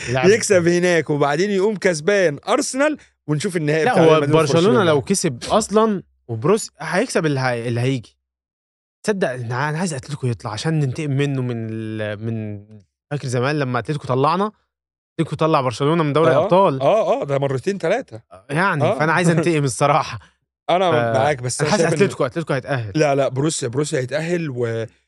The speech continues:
Speaker 2: وهيعمل ماتش مفاجأة، خصوصا إن ال-، الإياب على ما أعتقد في السجن الإدونا بارك.
Speaker 1: مم، مش
Speaker 2: خل-،
Speaker 1: متأكد صراحة.
Speaker 2: خليني نشوف كده
Speaker 1: ولا
Speaker 2: بسرعة.
Speaker 1: نشوف بعدين، مش هتفرق.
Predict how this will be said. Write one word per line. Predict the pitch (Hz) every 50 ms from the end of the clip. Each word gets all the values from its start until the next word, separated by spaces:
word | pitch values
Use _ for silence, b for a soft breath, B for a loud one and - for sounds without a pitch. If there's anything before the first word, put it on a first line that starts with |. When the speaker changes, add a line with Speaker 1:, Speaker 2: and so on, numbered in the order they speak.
| _ _ - 123
Speaker 2:
وهيعمل | 123 143 156 185 190 180 170 156
ماتش | 160 185 202 - 196
مفاجأة، | 165 139 131 196 202 175
خصوصا | 151 - 151 143 - 190 208 208 202
إن | 175 165 156 151
ال-، | 147 143 139 135 135 127 123 123 123 120 120 120 120 - 131
الإياب | 139 139 143 170 180 180
على | 156 139
ما |
أعتقد | 135 135 - 185 196 185 -
في | -
السجن | - - - 160 165 156
الإدونا | 143 123 131 147 143 127
بارك. | 123 117 - _ _ _ _ -
Speaker 1:
مم، | 123 120 120 117 110 107 120
مش | 117 113 -
Speaker 2:
خل-، | 117
Speaker 1:
متأكد | 120 123 135 - - - 101
صراحة. | - - - 110 107 101 - _ _ _ _ -
Speaker 2:
خليني | 120 120 120 127 127 123 120 117 113 110
نشوف | 110 113 113 120 - - 127 -
كده | - -
Speaker 1:
ولا | 120 120 127 131
Speaker 2:
بسرعة. | 131 -
Speaker 1:
نشوف | - 175
بعدين، | 190 - 123 131 143 139
مش | 139 143 180
هتفرق. | 196 202 208 156 127 - - 165 156 - - 196 185